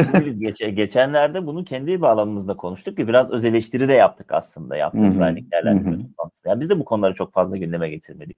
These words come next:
Speaker 1: Yani
Speaker 2: Tabii,
Speaker 1: yerel,
Speaker 2: tabii.
Speaker 1: yerel afetler sonrasında biz bu konuları tartışıyorduk ve geçiyordu.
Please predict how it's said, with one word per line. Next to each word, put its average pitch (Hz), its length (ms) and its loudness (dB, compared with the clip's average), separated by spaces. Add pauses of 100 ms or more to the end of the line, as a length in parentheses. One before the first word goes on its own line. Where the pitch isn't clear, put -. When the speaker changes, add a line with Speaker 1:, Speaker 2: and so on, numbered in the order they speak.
Speaker 1:
Yani 82 440 0
Speaker 2:
Tabii, 87 320 2
Speaker 1:
yerel, 131 400 8
Speaker 2:
tabii. - 120 -6
Speaker 1:
yerel 117 380 6
afetler 113 560 2 (100)
sonrasında 107 680 -4
biz 113 180 -10
bu 107 60 -10
konuları 110 420 -6
tartışıyorduk 113 640 -2
ve 147 80 -2
geçiyordu. 127 640 4